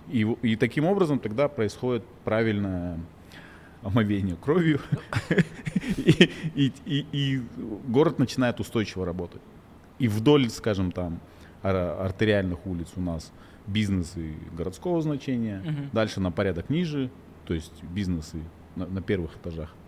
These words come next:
Speaker 2: да, то есть коммерция. И
Speaker 1: Для жителей, да?
Speaker 2: Да, а уже на холодных участках там жилье, да, то есть там не обязательно иметь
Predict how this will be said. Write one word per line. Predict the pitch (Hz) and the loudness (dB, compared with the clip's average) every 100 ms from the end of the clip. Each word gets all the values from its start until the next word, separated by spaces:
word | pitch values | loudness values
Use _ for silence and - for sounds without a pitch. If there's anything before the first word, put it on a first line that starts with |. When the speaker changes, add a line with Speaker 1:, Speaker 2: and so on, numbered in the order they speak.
| - - | -20 -10
Speaker 2:
да, | 92 | -10
то | 123 | -8
есть | 90 - | -8 -6
коммерция. | 92 90 - 95 95 - - - - - | -4 -4 -6 -14 -16 -18 -20 -20 -20 -10
И | 147 147 | -4 0
Speaker 1:
Для | 160 | 0
жителей, | 143 127 110 | 0 -6 -6
да? | 101 | 0
Speaker 2:
Да, | 104 95 87 - | 2 4 2 0
а | 95 | 0
уже | 98 107 143 151 | 2 2 4 6
на | 123 120 117 104 | 6 2 2 -2
холодных | - 139 131 127 | 0 0 2 0
участках | 131 - 233 - 135 - - - | -2 -2 -4 -6 -10 -12 -12 -6
там | 139 147 117 101 104 - 85 85 98 | -2 0 0 -2 -8 -10 -8 -8 -6
жилье, | 87 92 92 80 - - - | -2 -2 -2 -6 -12 -18 -8
да, | 104 | -8
то | - | -8
есть | - | -4
там | 98 90 | -2 0
не | 98 | 0
обязательно | 90 110 98 90 | 0 -2 -2 -4
иметь | 85 80 | -4 -6